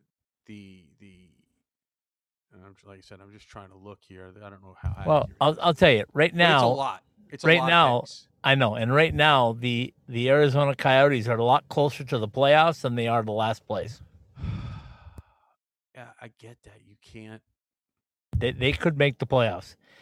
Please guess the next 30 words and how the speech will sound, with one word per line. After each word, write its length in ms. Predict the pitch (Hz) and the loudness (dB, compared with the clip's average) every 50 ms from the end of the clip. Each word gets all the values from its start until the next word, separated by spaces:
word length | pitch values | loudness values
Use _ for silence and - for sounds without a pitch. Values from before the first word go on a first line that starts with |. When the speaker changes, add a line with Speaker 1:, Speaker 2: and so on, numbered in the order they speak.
| _ _ _ - | _ _ _ 0
Speaker 2:
They 80 | 135 | 2
have 100 | 139 139 | 4 4
Speaker 1:
They 60 | 120 | 4
Speaker 2:
a 20 | 107 | 2
lot 380 | 110 120 127 139 151 165 180 | 0 4 6 8 8 8 8
Speaker 1:
could. 60 | 190 160 | 6 4
Speaker 2:
of 20 | |
Speaker 1:
I, 40 | 151 | 2
Speaker 2:
games 280 | 180 175 175 175 165 | 4 4 4 4 4
Speaker 1:
I 20 | 160 | 6
would 80 | 190 | 6
Speaker 2:
at 60 | 175 156 | 6 8
Speaker 1:
be 60 | 165 | 8
Speaker 2:
home 280 | 170 156 147 139 139 139 | 8 8 8 6 4 2
Speaker 1:
shocked. 300 | 131 127 139 131 117 - | -2 -6 -8 -8 -4 -2
Speaker 2:
at 140 | 139 135 156 | 0 0 2
Mullet, 420 | 170 175 165 156 139 127 120 123 - _ _ _ _ _ _ _ | 6 6 8 8 8 6 4 2 0 _ _ _ _ _ _ _
and 400 | - 131 117 117 120 117 113 113 | -4 -2 -2 0 0 0 -2 -2
the 60 | 110 120 | -2 -2
Mullet 400 | 120 117 120 131 139 156 156 - | 0 2 2 4 4 2 2 0
mastery, 640 | 151 143 147 151 143 127 - - 135 131 123 117 | 2 2 4 4 2 0 -4 -4 -2 0 0 0
as 120 | 117 113 | 0 0
I 100 | 123 120 | 0 0
like 240 | 117 110 110 104 - | 2 2 0 -2 -4
to 100 | - 113 | -6 -10
say, 360 | - - 123 113 107 110 113 - _ _ _ _ _ _ _ _ _ _ _ - | -8 -4 -4 -2 -2 -2 -4 -6 _ _ _ _ _ _ _ _ _ _ _ -6
is 240 | 135 120 117 107 131 | -4 -4 -2 -2 -2
in 140 | 131 135 | -2 2
their 180 | 135 139 139 135 | 2 4 4 4
hands, 640 | 139 151 147 143 143 143 113 110 117 - - - | 4 4 4 4 2 2 0 -2 -6 -10 -12 -18